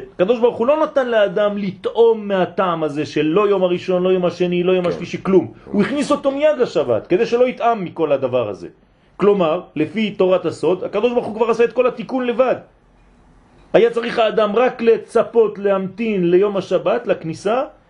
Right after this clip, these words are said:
Speaker 1: לא לאכול מעץ הדעת לפני, ונגמר הסיפור. כלומר, הוא כבר הכשיר את הכל.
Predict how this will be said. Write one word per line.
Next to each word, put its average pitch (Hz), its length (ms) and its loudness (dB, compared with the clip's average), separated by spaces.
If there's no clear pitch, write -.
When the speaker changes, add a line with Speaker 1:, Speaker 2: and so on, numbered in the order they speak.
Speaker 1:
לא 240 160 6
לאכול 208 380 0
מעץ 185 300 0
הדעת 165 380 0
לפני, 151 380 -2
ונגמר 180 340 2
הסיפור. 285 480 -2
כלומר, 202 180 4
הוא 196 220 -2
כבר 254 180 2
הכשיר 294 420 -6
את 302 120 0
הכל. 294 380 0